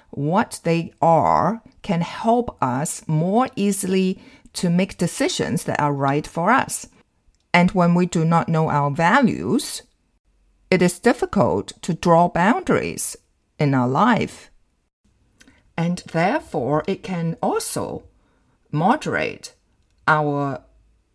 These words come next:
self-esteem. And don't forget, when our self-esteem is not as healthy as we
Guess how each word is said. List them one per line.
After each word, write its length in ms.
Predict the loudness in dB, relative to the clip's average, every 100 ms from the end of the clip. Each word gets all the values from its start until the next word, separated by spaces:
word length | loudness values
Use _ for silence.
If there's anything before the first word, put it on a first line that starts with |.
| _
self-esteem. 1000 | -10 -2 0 0 -4 -2 0 2 0 -4 -10 _ _ _ _ _ _ _ _
And 420 | 2 2 0 -2 -6 _ -14 -2
don't 220 | 0 0
forget, 600 | -2 -4 -2 -2 -4 -14 -8
when 260 | -2 -2 0
our 220 | -2 -2
self-esteem 1000 | -4 0 0 0 -4 -4 -4 -2 -2 -2
is 200 | -4 -2
not 220 | -2 -2
as 160 | -4 -8
healthy 540 | -6 -4 -4 -6 -4
as 240 | -4 -4 -2
we 360 | 0 0 -2